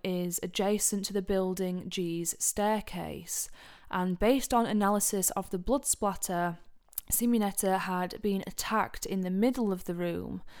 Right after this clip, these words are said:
and it's known that the attacker had probably tried to stop her from, like, reaching the door and getting out, and he probably did this by pushing her towards the opposite wall and just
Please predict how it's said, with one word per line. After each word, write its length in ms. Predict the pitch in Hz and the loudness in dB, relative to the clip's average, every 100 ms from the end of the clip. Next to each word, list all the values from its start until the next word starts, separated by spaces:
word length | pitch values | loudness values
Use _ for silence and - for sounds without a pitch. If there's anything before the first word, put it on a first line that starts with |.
| - - - | -20 -20 -6
and 500 | 190 180 180 185 180 - | -2 0 0 0 -2 -2
it's 140 | - | 2
known 180 | 202 202 | 2 2
that 100 | 180 | 0
the 120 | 202 | -2
attacker 400 | - 233 220 240 | 0 -2 0 0
had 200 | 202 - | 0 -2
probably 720 | - 285 277 254 262 254 247 | 0 2 2 2 2 2 2
tried 400 | - - 247 247 | -2 2 4 4
to 80 | - | 0
stop 280 | - 208 - | 0 0 2
her 120 | 202 | 0
from, 280 | 202 202 190 | 0 -2 0
like, 240 | 190 180 | -2 0
reaching 420 | 190 202 - 196 | 2 2 2 0
the 100 | 190 | 0
door 340 | 175 180 185 180 | 4 4 4 4
and 140 | 175 | 0
getting 380 | 185 175 - 185 | -2 -4 -2 0
out, 440 | 170 180 175 175 - | 0 0 0 -2 -4
and 280 | 175 175 - - - - | -4 -4 -6 -12 -16 -12
he 80 | - | -2
probably 360 | - 214 202 | 4 4 4
did 260 | 196 208 196 | 4 2 2
this 160 | 190 - | -2 0
by 180 | 185 | -2
pushing 420 | 190 - 220 - 202 | 4 4 4 2 0
her 140 | 190 | 0
towards 420 | - 202 196 196 | -2 0 2 0
the 120 | 202 - | -2 -2
opposite 420 | 214 233 214 214 | 0 2 2 2
wall 520 | 196 190 190 190 190 - - - - | 2 2 4 2 -2 -8 -16 -12 -2
and 420 | 190 180 180 175 - - | 0 2 0 -2 -8 -10
just 220 | 208 - | -8 -8